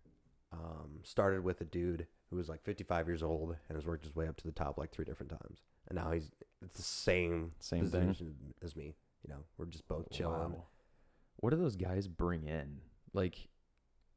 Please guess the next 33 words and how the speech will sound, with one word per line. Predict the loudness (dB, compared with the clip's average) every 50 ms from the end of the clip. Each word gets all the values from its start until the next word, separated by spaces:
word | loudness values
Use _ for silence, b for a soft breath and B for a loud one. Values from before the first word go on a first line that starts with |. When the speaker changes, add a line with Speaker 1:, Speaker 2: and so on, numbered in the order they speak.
| _ -2 2
Speaker 2:
I |
mean, | 4 4 4 4 4 2 0 -2 -4 -10 -12 -10
starting | 0 6 8 10 10 10 8 4
from, | 2 2 2 4 4 2 2
like, | 2 0 0
beginning, | 0 0 0 2 2 2 2 2 0 -2 -4 -8 -6 -4
what's, | -2 2 2
like, | 2 4 2
the | 2
m-, | 0 -2 -2
starting | -2 2 4 6 6 4 2
salary | 0 -4 -6 -8 -6 -6 -6 -6 -4 -6 -6
at | -6 -8 -10 -12 -18 -20 -20 _ -16
something | -12 -10 -10 -8 -8
like | -6
that? | -6 -2 2
'Cause | 4 6
I | 8
know | 10 8
everyone | 8 8 6 4 2 2 0
thinks, | 0 0 0 0 0 -2
like, | -2 -2 0 0
you | 0 2
go | 4 4 6
out | 4 4 4
there | 2 2
and | 2 2
you're | 0 -2 -2
just, | -2 -6 -8 -10 -10 -12 -12 -10 -8
you're | -8 -8 -6
raking | -2 0 2 4 4 4 2 2 0 -2 -2 -2
in | -2 -2 -2
money. | 0 0 -2 -2 -2 -6 -8